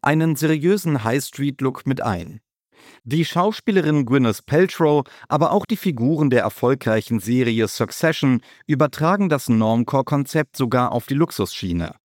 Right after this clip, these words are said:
Besser bekannt als Quiet Luxury oder Stealth Wealth. Eine Figur der Serie trug zum Beispiel eine Baseballcap, die für NichtkennerInnen wie eine gewöhnliche No-Name-Cap aussah.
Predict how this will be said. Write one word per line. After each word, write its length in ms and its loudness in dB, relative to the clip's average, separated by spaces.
Besser 240 0
bekannt 340 0
als 240 -6
Quiet 400 2
Luxury 640 0
oder 240 2
Stealth 480 0
Wealth. 480 -2
Eine 300 4
Figur 320 0
der 140 0
Serie 480 2
trug 260 -6
zum 140 2
Beispiel 400 -2
eine 200 -2
Baseballcap, 800 0
die 140 0
für 240 2
NichtkennerInnen 1120 0
wie 220 0
eine 240 0
gewöhnliche 560 -2
No-Name-Cap 720 0
aussah. 500 -8